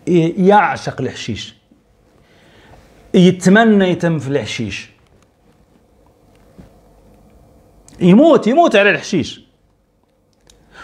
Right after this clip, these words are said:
فهو لا بد له أن يتدخل في، في عمل فرقة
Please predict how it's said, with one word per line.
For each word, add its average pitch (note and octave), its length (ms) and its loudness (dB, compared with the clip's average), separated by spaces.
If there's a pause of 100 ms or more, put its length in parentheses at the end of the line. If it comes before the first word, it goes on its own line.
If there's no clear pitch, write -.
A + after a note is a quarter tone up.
(140)
فهو F#3 380 4
لا G3 260 4
بد E3 300 -4
له D#3+ 460 0
أن D#3+ 120 -4
يتدخل D#3 840 0
في، C#3+ 420 -2
في C#3+ 160 -2
عمل C3+ 400 0
فرقة C#3+ 420 0